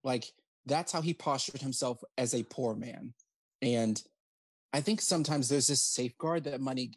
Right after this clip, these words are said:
or all the time, that there's this safeguard that money gives us. And the more money you have, the less you actually have to give of yourself.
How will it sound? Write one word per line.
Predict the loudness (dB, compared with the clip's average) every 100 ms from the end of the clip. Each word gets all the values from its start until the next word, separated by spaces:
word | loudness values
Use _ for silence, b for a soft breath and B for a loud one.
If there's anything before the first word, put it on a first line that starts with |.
| -8
or | -6
all | -2 -2
the | -2
time, | -6 -6
that | -8 -6
there's | -4 -4
this | -2
safeguard | -2 -4 -6 _ -6 -4 -4
that | -6 -8 _
money | -6 -2 0 0 -2
gives | -2 -2 -2
us. | -4 -4
And | -2 0
the |
more | 2 2
money | 2 2 2
you | 0
have, | -4 -2 -2 -2 -6 _ _ _ _ _ _
the | 2
less | 2 2
you | 0
actually | 0 -2
have | -4
to | -4
give | -4 -4
of | -4
yourself. | -4 -2 -2 -2 -4 -8